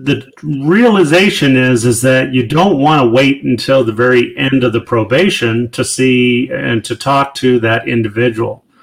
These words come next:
So that's what, uh, Pernell and I were talking about. What were the three top things right now that we could give out, uh, for information to make it easier for the probationary period? And so what it is, it's those expectations that we need to set.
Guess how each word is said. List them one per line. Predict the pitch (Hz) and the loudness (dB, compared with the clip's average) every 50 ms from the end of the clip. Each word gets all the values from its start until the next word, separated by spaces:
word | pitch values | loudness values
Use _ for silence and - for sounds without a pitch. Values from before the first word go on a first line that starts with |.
| _ _ _ _ _ _ _ _ _ _ | _ _ _ _ _ _ _ _ _ _
So | - - - 135 131 127 123 123 | -8 -2 0 2 4 4 4 2
that's | 117 135 147 156 - - | 2 2 0 0 0 0
what, | 151 147 123 - - - | -2 -2 -2 -4 -4 -4
uh, | 139 127 120 - - | -2 -2 -2 -2 -2
Pernell | 127 123 131 127 127 123 120 | -2 0 0 2 2 2 2
and | 117 | 2
I | 117 117 117 | 0 0 0
were | 113 107 113 | 0 -2 -2
talking | 110 139 143 151 147 - - 127 | 0 2 2 2 2 2 0 0
about. | 113 113 110 123 123 | 0 0 -2 -2 0
What | 123 151 185 | 0 0 0
were | 185 185 147 | 0 0 0
the | 135 127 | 0 -2
three | 120 - - - - 156 156 156 151 151 151 151 151 151 147 - _ _ _ _ _ _ _ _ _ _ _ _ _ _ _ | -2 -4 -10 -8 -2 0 2 2 4 4 4 2 2 0 -2 -6 _ _ _ _ _ _ _ _ _ _ _ _ _ _ _
top | - - - 185 190 190 185 - - | -10 -4 0 2 2 2 0 -2 -2
things | - 170 156 151 143 131 107 | 0 2 2 4 2 2 2
right | 117 127 123 123 123 | 2 2 2 2 0
now | 127 127 139 143 143 147 147 143 | 0 0 0 2 2 2 2 0
that | 123 131 127 123 120 | 0 0 -2 0 0
we | 123 127 | -2 -2
could | - - 117 113 | -2 -4 -10 -4
give | 110 131 127 120 | -2 0 2 2
out, | 127 131 131 131 127 131 - - - - _ - - | 2 2 2 2 0 -4 -10 -18 -20 -20 _ -10 -6
uh, | 127 120 117 120 123 - | -4 -4 -2 -4 -6 -8
for | - - - 117 120 - 147 | -8 -4 -2 0 0 0 0
information | 143 131 - - 123 135 143 151 151 - - 156 147 151 147 147 _ _ _ _ _ _ _ | -2 -2 0 0 2 2 2 2 0 0 0 2 2 2 0 -2 _ _ _ _ _ _ _
to | _ - | _ 0
make | 123 131 143 147 - | 2 2 2 2 0
it | 160 139 | -2 -2
easier | - 156 147 147 143 127 120 127 131 127 117 | 0 0 2 2 2 2 2 0 0 0 0
for | - - 123 | 0 0 -2
the | - - | -2 -2
probationary | - - 131 120 117 123 123 120 113 - 131 117 117 113 113 113 110 | -2 -2 -2 0 2 2 2 2 2 0 0 0 2 2 2 0 -2
period? | - - 117 110 107 107 110 107 | -2 -4 -4 -2 -2 -4 -6 -8
And | 127 127 127 120 117 117 | -10 -6 -2 0 0 0
so | 113 - 127 123 123 120 120 120 | 2 0 0 2 2 2 2 0
what | 127 - 135 135 147 | -2 -2 -2 0 2
it | 147 139 | 2 2
is, | 151 147 135 117 | 2 2 2 2
it's | 120 113 - - | 0 -2 -2 -2
those | 135 131 123 120 107 - | -2 0 0 0 0 -2
expectations | - 147 143 - - - 135 131 - - 127 127 127 113 - 120 113 113 107 98 | -4 -6 -6 -8 -4 -4 -4 -4 -4 -4 -2 -2 -2 -2 -2 -4 -2 -2 -2 -4
that | 107 - - 120 | -4 -4 -4 -4
we | 117 113 | -6 -4
need | 113 117 117 110 - - | -2 -2 -2 -4 -4 -6
to | 117 | -6
set. | 110 - - 123 113 101 101 - - _ | -6 -4 -2 -2 -2 -2 -4 -6 -12 _